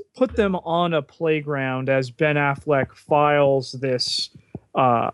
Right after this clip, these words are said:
appeal for more of Elektra's time, which culminates in a teeter-totter battle and children chanting, "Fight, fight, fight," like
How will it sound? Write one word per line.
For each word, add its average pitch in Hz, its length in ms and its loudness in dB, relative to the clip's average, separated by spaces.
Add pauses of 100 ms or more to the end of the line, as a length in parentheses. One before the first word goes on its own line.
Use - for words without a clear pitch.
appeal 143 800 2 (220)
for 165 280 4
more 160 600 4
of 143 520 2
Elektra's 147 640 0
time, 135 640 0 (340)
which 156 480 0 (180)
culminates 180 840 2 (360)
in 170 160 2
a 156 140 2
teeter-totter 185 880 2
battle 143 640 0 (300)
and 196 560 0 (440)
children 175 760 2 (380)
chanting, 180 800 -2
"Fight, 208 400 0
fight, 180 360 0
fight," 151 440 0 (300)
like 156 260 0